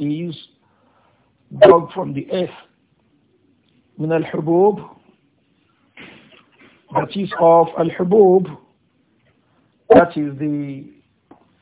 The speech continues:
the seeds, والثمار and fruits, the crops and the fruits.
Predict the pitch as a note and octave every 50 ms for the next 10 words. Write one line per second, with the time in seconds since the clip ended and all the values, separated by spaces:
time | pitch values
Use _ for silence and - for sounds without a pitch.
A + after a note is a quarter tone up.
0 | _ _ _ _ _ _ _ _ _ _ _ _ _ _ _ _ _ _ _ _
1 | _ - - D3 - - - G#3+ F#3+ E3+ - - - - - - _ _ _ -
2 | - C#3+ C#3 - - - D3 D3+ E3+ F3 E3+ E3+ D#3+ E3 D#3 D3 C#3 - - F3+
3 | D#3+ - - - - - - _ _ _ _ _ _ _ _ _ _ _ _ _
4 | _ _ _ _ _ _ _ _ _ _ _ _ _ _ _ _ _ _ _ _
5 | _ _ - B2+ - - B3+ C#4+ F3 D#3+ - - - - - - _ _ _ _
6 | _ _ _ _ _ _ _ _ _ _ _ _ _ - - - C#3 C#3+ C3+ C#3
7 | - - - F#3 F3+ - - -